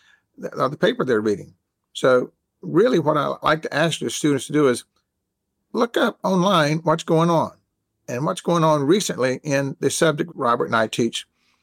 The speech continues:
supply chain management, logistics,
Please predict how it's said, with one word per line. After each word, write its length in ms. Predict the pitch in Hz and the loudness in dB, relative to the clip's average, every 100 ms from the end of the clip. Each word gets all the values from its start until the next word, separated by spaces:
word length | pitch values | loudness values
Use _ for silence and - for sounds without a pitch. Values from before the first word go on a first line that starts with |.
| _ _ | _ _
supply 420 | - 131 139 127 | -4 -2 2 2
chain 480 | 120 131 120 143 160 _ - | 2 -2 -2 -4 -8 _ -8
management, 560 | 113 113 123 151 - | -4 -2 -4 -4 -4
logistics, 680 | 110 104 117 127 - - - | -4 -2 0 0 -2 -4 -8